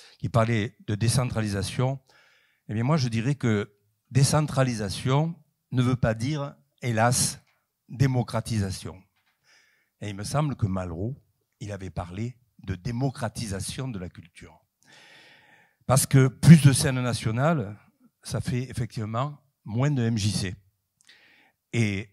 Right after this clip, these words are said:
euh, Charles a dit déperdition du contact avec une certaine partie de la population. Alors, effectivement, que souhaitent les, les plasticiens, les peintres, les sculpteurs,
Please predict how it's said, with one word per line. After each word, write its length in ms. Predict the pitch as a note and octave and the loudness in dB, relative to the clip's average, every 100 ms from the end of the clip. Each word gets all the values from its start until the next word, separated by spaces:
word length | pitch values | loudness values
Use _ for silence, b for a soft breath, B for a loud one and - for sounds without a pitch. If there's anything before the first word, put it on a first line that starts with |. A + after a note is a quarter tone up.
| _ | _
euh, 180 | F#2 E2+ F#2 | -14 -12 -6
Charles 320 | A#2 C3 G#2+ | -2 0 -2
a 60 | F#2 | -4
dit 300 | G#2+ D3 - _ - | -2 -4 -6 _ -4
déperdition 840 | G#2 C#3 B2 G#2+ G#2 - C3 C#3 B2 | 0 2 2 0 -4 -2 0 0 -2
du 100 | A2+ | -4
contact 540 | A2 F#2+ C3 - - - | -4 -2 -2 -2 -10 -8
avec 260 | G#2+ - | -6 -4
une 100 | G#2+ | -2
certaine 380 | G2 B2+ C#3+ B2 | -2 -2 -2 -2
partie 420 | A2+ F#2+ - B2+ - B B | -2 -4 -6 -6 -8 B B
de 80 | A2 | -4
la 80 | A2 | 0
population. 640 | A2+ - G#2+ F#2 - D#2 - _ - B B B B B B | 0 2 2 0 -6 -10 -14 _ -20 B B B B B B
Alors, 380 | - A#2 A2 - _ _ _ - | 2 4 4 2 _ _ _ -2
effectivement, 880 | C#3+ D#3 - D#3+ D3 E3+ F#3 B2+ - _ B B B _ _ _ _ _ | 2 2 0 -2 -2 -2 -4 -6 -12 _ B B B _ _ _ _ _
que 120 | - F#3 | 4 6
souhaitent 540 | - F3+ A3 - B2 A#2 B2+ _ _ _ _ | 6 6 4 0 -6 -6 -8 _ _ _ _
les, 640 | B2+ B2+ C3 C3 B2 C3 _ _ _ | -6 -4 0 0 -2 -6 _ _ _
les 100 | C3 | -6
plasticiens, 800 | B2+ C#3 C3 - A2+ - G2+ F#2 F2+ _ _ _ _ _ _ _ - | 0 2 2 -2 -4 -6 -6 -8 -14 _ _ _ _ _ _ _ -14
les 120 | A#2+ | -12
peintres, 460 | - - A#2 A2+ G2 | -8 -6 -6 -6 -12
les 80 | A2 | -12
sculpteurs, 680 | - C3+ A#2 - G#2+ F#2+ | 0 0 0 -2 -2 -4